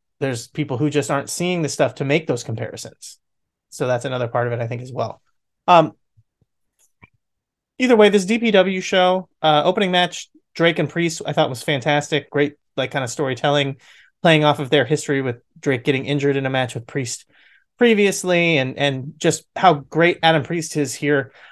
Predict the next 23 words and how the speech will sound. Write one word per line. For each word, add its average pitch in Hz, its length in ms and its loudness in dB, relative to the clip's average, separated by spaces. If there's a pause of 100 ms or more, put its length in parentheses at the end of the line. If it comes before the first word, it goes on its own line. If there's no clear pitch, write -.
I 147 80 6
love 175 240 6
the 175 80 0
pre-match 165 480 0
promo, 170 720 4
just 135 200 -8
feeling 151 280 0
like 127 100 -2
something 147 240 -2
completely 131 320 -6
different 131 460 -2
from 147 260 -4
Priest 147 380 -4
than 143 120 -4
even, 139 280 -2
like, 139 160 -4
the 143 60 -2
promos 135 360 -2
we 139 80 -6
see 139 220 -4
him 135 140 -6
doing 131 320 -6
in, 123 220 -10